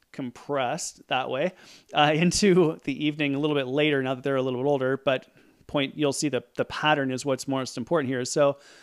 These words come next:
six to seven is sort of family time, right? Like, just decompression, baths, reading, dinner. Seven to eight is connection time with Judith, my wife. So dinner, yoga, relax, chill, walk, right? All those sort of stuff.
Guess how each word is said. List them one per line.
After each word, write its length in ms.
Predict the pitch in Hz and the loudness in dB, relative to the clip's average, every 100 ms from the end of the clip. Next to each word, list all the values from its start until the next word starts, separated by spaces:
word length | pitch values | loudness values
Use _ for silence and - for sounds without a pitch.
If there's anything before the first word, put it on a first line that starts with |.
| - _ - _ _ | -20 _ -20 _ _
six 320 | - 214 220 | 2 4 4
to 80 | 208 | 0
seven 340 | - 180 175 160 | 4 6 6 2
is 100 | - | 2
sort 140 | 156 | 0
of 80 | 127 | 0
family 440 | - 165 151 131 | 0 2 2 0
time, 320 | - 120 113 | -4 -8 -6
right? 200 | 131 143 | -2 0
Like, 200 | 147 123 | 0 -2
just 240 | - 131 - | -4 -6 -4
decompression, 1160 | 160 - 151 135 151 143 - 143 143 143 135 - | -4 -2 -4 0 2 2 2 -2 -2 -2 -4 -2
baths, 560 | 135 139 139 139 - | 0 2 0 -2 -6
reading, 500 | 135 143 147 139 131 | -4 -2 -2 -2 -4
dinner. 460 | 123 139 139 139 - _ _ - _ _ - | -4 -2 0 -2 -4 _ _ -20 _ _ -4
Seven 320 | - 151 147 | 2 2 2
to 100 | - | -2
eight 240 | 151 151 | 0 2
is 180 | 147 127 | 0 -2
connection 480 | - 147 143 - 139 | -6 -4 -2 -2 -4
time 260 | - 147 | -4 -4
with 120 | 139 - | -4 -4
Judith, 340 | 143 151 - | -2 -2 -2
my 100 | 131 | -2
wife. 280 | 131 147 143 | 0 0 0
So 160 | - | -4
dinner, 480 | 117 - 147 147 143 | -8 -6 -4 -2 -4
yoga, 480 | 127 127 143 143 143 | -4 -2 0 2 0
relax, 500 | 131 131 143 151 - | 0 0 0 0 -4
chill, 480 | - 151 143 143 135 | -6 0 2 4 2
walk, 420 | 131 143 151 - | 4 4 2 0
right? 160 | 139 147 | -2 0
All 140 | 139 | 0
those 200 | 143 139 | 0 -4
sort 140 | 151 143 | -6 -6
of 60 | |
stuff. 280 | - 143 | -2 0